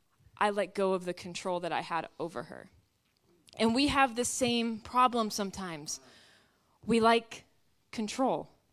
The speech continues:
Anybody like control? We like to be in control of things. But with God, he's in control. We have to let him take the ultimate control, not us. And in order to get to the next level with God,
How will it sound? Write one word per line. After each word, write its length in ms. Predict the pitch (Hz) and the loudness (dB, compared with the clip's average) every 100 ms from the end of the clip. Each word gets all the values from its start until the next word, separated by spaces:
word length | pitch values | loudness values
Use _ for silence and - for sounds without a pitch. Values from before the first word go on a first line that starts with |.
| - | -6
Anybody 260 | 240 262 302 | -2 0 0
like 160 | 277 | 0
control? 340 | 302 269 285 285 _ _ _ _ - _ _ _ _ - - - | 0 0 -4 -4 _ _ _ _ -20 _ _ _ _ -20 -16 4
We 120 | 339 | 10
like 160 | 330 - | 10 10
to 120 | 339 | 6
be 140 | 320 | 6
in 80 | 302 | 4
control 380 | 294 277 349 359 | 2 2 6 6
of 100 | 339 | 6
things. 460 | 262 190 170 180 - - - _ _ _ _ _ - - | 4 4 0 -8 -14 -18 -20 _ _ _ _ _ -20 -2
But 160 | - 311 | 8 8
with 220 | 320 - | 8 8
God, 500 | 285 320 339 220 180 - - - _ _ _ _ _ _ _ _ _ _ _ _ - | 12 12 12 12 4 -8 -20 -20 _ _ _ _ _ _ _ _ _ _ _ _ -18
he's 300 | - 339 381 | 2 6 6
in 120 | 254 | 4
control. 520 | 214 196 - 156 - - _ - - _ _ _ _ _ _ - | 0 -6 -4 -4 -4 -10 _ -20 -20 _ _ _ _ _ _ 2
We 120 | 302 | 8
have 180 | 320 311 | 8 8
to 100 | 302 | 6
let 180 | 285 | 6
him 420 | - 320 311 202 - _ _ _ - - | 6 6 6 4 -8 _ _ _ -20 -2
take 420 | - 262 - - 226 | 2 2 0 -14 0
the 200 | 262 233 | 4 8
ultimate 440 | 262 262 254 - | 8 6 0 0
control, 600 | 247 214 - 214 160 160 - - _ _ _ - - - | -2 -2 4 4 4 0 -14 -20 _ _ _ -20 -12 6
not 280 | 269 277 | 8 10
us. 300 | 294 254 - | 10 8 6
And 120 | - 277 | 4 6
in 80 | |
order 180 | 302 320 | 8 6
to 100 | 302 | 4
get 160 | 294 285 | 6 4
to 80 | 285 | 6
the 120 | 277 | 4
next 260 | 294 294 285 | 4 4 4
level 240 | 269 285 | 6 8
with 180 | 269 269 | 6 8
God, 300 | 262 285 | 8 8